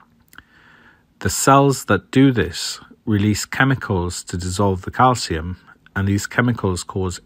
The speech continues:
irritation and inflammation to the tendon and the subacromial bursa. The onset of symptoms can be sudden. Patients often wake from sleep with it and is quite severe.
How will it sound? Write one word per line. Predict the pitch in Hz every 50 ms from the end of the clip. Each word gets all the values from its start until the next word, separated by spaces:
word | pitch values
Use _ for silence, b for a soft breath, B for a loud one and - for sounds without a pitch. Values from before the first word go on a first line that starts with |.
| _
irritation | 107 101 95 87 - - 113 113 117 - - 107 95
and | 85 87 -
inflammation | - 107 95 90 - - 92 90 101 107 113 - - 104 92 87
to | - -
the | 85 92 90
tendon | - - 117 110 110 101 95 90 87 87 87 90 -
and | - 95 92
the | 87 87
subacromial | - - - 98 87 90 - - 90 85 85 82 80
bursa. | 85 95 98 98 - - - - - - _ _ _ _ b b b b b b b b b b b b b b b b b b b b b b b b b b _ _ _ _ _ _ _ _ _ _ _ _ -
The | 98 104 - -
onset | 113 123 135 143 131 - 139 120 - -
of | 101 -
symptoms | - - 113 107 104 - - 95 92 90 -
can | - - - 104 90
be | 85
sudden. | - - - - - 113 98 92 82 82 85
Patients | 80 - 104 98 - - 104 98 95 - -
often | - 98 - - - 101 92 95 92
wake | 90 92 90 92 - -
from | - - - 87 90
sleep | 85 - - 110 110 107 - -
with | - 80 -
it | - 95 - - - - - _ _ _ _ b b b b b b b b b b b b b _ _ _ _ _ _ -
and | 101 98 95 90 403 - - _ _ _ _ _ _ _ _
is | - 95 87 -
quite | - - - - 113 107 98 - -
severe. | - - - 98 87 85 90 87 85 82 85 85